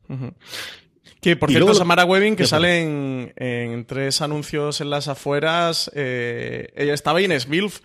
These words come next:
Speaker 1: también la hemos podido ver recientemente, en la serie de Smilf.
Speaker 2: ¿Ves? Hasta ahí no llegué yo. Y mira que empecé a verlo y, y la protagonista también me gusta mucho, pero aquí no la había visto.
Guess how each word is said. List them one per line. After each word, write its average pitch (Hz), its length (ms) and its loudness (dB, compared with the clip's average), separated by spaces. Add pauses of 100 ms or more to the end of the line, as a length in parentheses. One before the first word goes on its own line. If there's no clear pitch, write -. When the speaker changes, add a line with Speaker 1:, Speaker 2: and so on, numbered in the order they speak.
(140)
Speaker 1:
también 139 220 -8
la 139 40 -6
hemos 135 140 -6
podido 131 240 -4
ver 131 180 -2
recientemente, 123 880 -8 (180)
en 123 60 -12
la 120 80 -10
serie 123 180 -8
de 120 60 -6
Smilf. 135 320 -10 (1160)
Speaker 2:
¿Ves? 131 180 -2
Hasta 104 140 -8
ahí 107 80 0
no 123 80 -2
llegué 104 280 0
yo. 82 100 -2
Y 78 40 -4
mira 90 160 -4
que 107 60 -2
empecé 117 260 -4
a - 20 2
verlo 113 360 2
y, 113 80 4
y 107 260 0
la 104 140 2
protagonista 101 440 0
también 107 200 2
me 107 60 2
gusta 101 240 0
mucho, 104 220 0
pero 92 120 2
aquí 92 100 0
no 92 80 2
la 87 60 4
había 82 140 2
visto. 80 320 -2